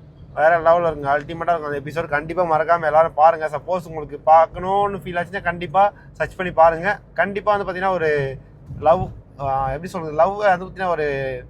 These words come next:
உண்மையான லவ்வா கொண்டு போயிருப்பாங்க ஃபுல்லாவே. நம்மளாம் ஹண்ட்ரட் எபிசோடு பார்க்கும்போது ஆட்டோமேட்டிக்கா நம்ம கண்ணு வந்து கலங்க ஆரம்பிச்சிருச்சுங்க. அந்த அளவுக்கு சூப்பரா இருந்தது எபிசோடு. மறக்காம செக் பண்ணி பாருங்க. நான் வந்து பாத்தீங்கன்னா, உங்களுக்கு அந்த சேனலோட லோகோ வேணா வந்து பாத்தீங்கன்னா, நம்ம ஆட் பண்றேங்க. அந்த சேனல் லோகோ ஆட் பண்றேன்.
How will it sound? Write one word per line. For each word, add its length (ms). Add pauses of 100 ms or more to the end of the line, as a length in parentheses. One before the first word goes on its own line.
(600)
உண்மையான 540
லவ்வா 180
கொண்டு 240
போயிருப்பாங்க 560
ஃபுல்லாவே. 360 (560)
நம்மளாம் 280
ஹண்ட்ரட் 320
எபிசோடு 280
பார்க்கும்போது 320
ஆட்டோமேட்டிக்கா 360
நம்ம 80
கண்ணு 360
வந்து 140
கலங்க 300
ஆரம்பிச்சிருச்சுங்க. 420
அந்த 240
அளவுக்கு 260
சூப்பரா 280
இருந்தது 220
எபிசோடு. 360 (360)
மறக்காம 260
செக் 160
பண்ணி 160
பாருங்க. 340 (300)
நான் 160
வந்து 180
பாத்தீங்கன்னா, 300
உங்களுக்கு 220
அந்த 140
சேனலோட 380
லோகோ 220
வேணா 240
வந்து 200
பாத்தீங்கன்னா, 180
நம்ம 140
ஆட் 260
பண்றேங்க. 260
அந்த 220
சேனல் 280
லோகோ 160
ஆட் 140
பண்றேன். 300